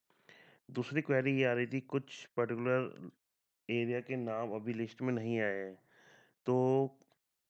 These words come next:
उस क्वेरी को भी रिजॉल्व कर रहा हूँ कि कई बार क्या होता है कि एक ही नोटिफिकेशन में सारी डिटेल नहीं आती, उसके लिए और नोटिफिकेशन आती है। तो यहाँ पर आप देख सकते हैं हमारे पास पहले छः नोटिफिकेशन आई हुई थी, छः अलग डिस्ट्रिक्ट्स की,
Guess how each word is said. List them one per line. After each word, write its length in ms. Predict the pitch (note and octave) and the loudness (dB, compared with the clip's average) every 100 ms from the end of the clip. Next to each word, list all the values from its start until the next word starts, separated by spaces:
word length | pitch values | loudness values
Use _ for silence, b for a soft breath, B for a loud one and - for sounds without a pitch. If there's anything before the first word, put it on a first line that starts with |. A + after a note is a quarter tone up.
| - | -2
उस 200 | A2+ A#2 - | -2 -2 0
क्वेरी 260 | B2+ A#2+ B2 | 4 6 4
को 120 | B2+ | 2
भी 100 | C3 | 2
रिजॉल्व 380 | A#2+ A#2 A#2+ B2 - - - - - | 2 2 2 0 -6 -20 -20 -20 -4
कर 140 | A#2 A2+ | 0 2
रहा 160 | A2+ | 2
हूँ 240 | A2+ C3 C#3 B B B | 0 -2 -6 B B B
कि 80 | - | -6
कई 200 | C#3 C3 | 0 2
बार 140 | D3 C#3 | 2 0
क्या 160 | C#3+ | -2
होता 220 | B2+ B2 | -2 -2
है 40 | C3 | -6
कि 140 | D3+ - | -4 0
एक 200 | B2 B2+ | 0 2
ही 60 | C#3 | 2
नोटिफिकेशन 640 | A#2+ B2 A#2+ B2 - C3+ | 2 2 0 0 0 -2
में 200 | B2 B2+ | 0 0
सारी 260 | B2+ A#2+ A2+ | 2 0 0
डिटेल 220 | G#2+ B2 | 0 -2
नहीं 260 | A#2+ B2 A#2+ | -2 0 -2
आती, 300 | A2+ C3 C#3+ b b b - | -2 -6 -10 b b b -8
उसके 260 | G#2+ - C3 | -8 -2 0
लिए 220 | D3 - - F#2 | 0 -2 -8 0
और 260 | A#2+ C3 | 2 2
नोटिफिकेशन 560 | C3 A#2 A#2+ A#2 A2+ A#2 | 0 0 0 -2 -2 0
आती 300 | G2+ - G2+ | -2 -4 -8
है। 160 | F2+ - b b b b - | -8 -12 b b b b -2
तो 60 | |
यहाँ 280 | C3 G#2 A#2 | 0 2 0
पर 180 | A#2 C3+ | 2 2
आप 100 | B2+ | 2
देख 180 | A2 A#2 | 0 -4
सकते 240 | A#2+ A#2 C#3 | -4 -2 0
हैं 80 | |
हमारे 220 | A#2 A#2 A#2+ | 2 0 0
पास 220 | B2+ B2+ | -2 0
पहले 180 | A#2+ B2 | -2 -2
छः 220 | B2+ B2+ B2+ | -2 0 0
नोटिफिकेशन 640 | A#2+ A#2 A2+ A2 B2 G#2+ | 0 -2 -2 -4 -4 0
आई 140 | G#2+ | 0
हुई 160 | A2 A2 | 0 -2
थी, 240 | - B2+ C#3 b b b b b _ _ _ _ _ _ - | -4 -6 -6 b b b b b _ _ _ _ _ _ -10
छः 180 | - A#2 | 2 4
अलग 260 | A#2+ A#2+ G#2+ | 4 0 -2
डिस्ट्रिक्ट्स 460 | G#2+ G#2+ G#2+ - - | -8 -6 -8 -12 -10
की, 240 | B2 | -8